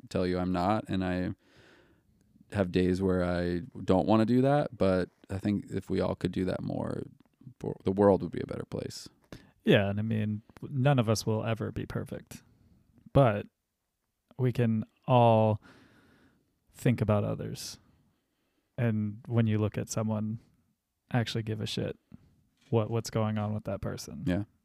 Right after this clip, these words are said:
Speaker 2: You know, I think just in general, even past covid, that's, that's something that has to happen in this world.
Speaker 1: Sure. Yeah,
Speaker 2: You
Speaker 1: that's
Speaker 2: know?
Speaker 1: what I'm saying.
Speaker 2: It's
Speaker 1: That
Speaker 2: just, yeah, we got, we have to get to a point of, like, generally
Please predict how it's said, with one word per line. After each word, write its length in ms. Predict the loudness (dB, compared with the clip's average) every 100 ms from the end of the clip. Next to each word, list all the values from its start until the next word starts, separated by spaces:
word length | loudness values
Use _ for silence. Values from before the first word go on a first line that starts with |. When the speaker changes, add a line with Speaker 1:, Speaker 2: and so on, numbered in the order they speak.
| _ -6
Speaker 2:
You 120 | -4
know, 120 | -2
I 140 | 0 2
think 300 | 2 0 0
just 240 | -2 0
in 100 | 0
general, 460 | 4 4 4 2 0
even 260 | -2 -2
past 580 | -4 -4 -4 -6 -10 -16 _ _ _ _ _ _ _ _ -20 -20 -2
covid, 480 | 0 0 -2 -8 -10 _ _ _ _ _ 0
that's, 360 | 0 0 -8
that's 240 | 0 0 2
something 400 | 0 0 -4 -2
that 240 | -4 -6 _ _ _ _ -20 _ -16
has 360 | -4 -2 -2 -4
to 100 | -6
happen 360 | -6 -8 -10
in 80 | -8
this 160 | -10 -10
world. 240 | -12 -12 -16 -8
Speaker 1:
Sure. 260 | -2 -2 -2 _
Yeah, 160 | -2 2
Speaker 2:
You 80 | 4
Speaker 1:
that's 80 | 4
Speaker 2:
know? 40 | 4
Speaker 1:
what 60 |
I'm 100 | 4
saying. 460 | 2 -2 -2 -2 0
Speaker 2:
It's 160 | 0 2
Speaker 1:
That 60 |
Speaker 2:
just, 460 | 2 2 -2 -10 -14 -20 -20 -14 0
yeah, 180 | 4 4
we 120 | 2
got, 440 | 2 2 2 0
we 160 | -2 -2
have 380 | 0 2 2 2
to 100 | 0
get 160 | 0 0
to 100 | -2
a 40 |
point 320 | 0 0 0
of, 240 | -2 -2 -2
like, 160 | -2 -4 2
generally 520 | 4 6 4 0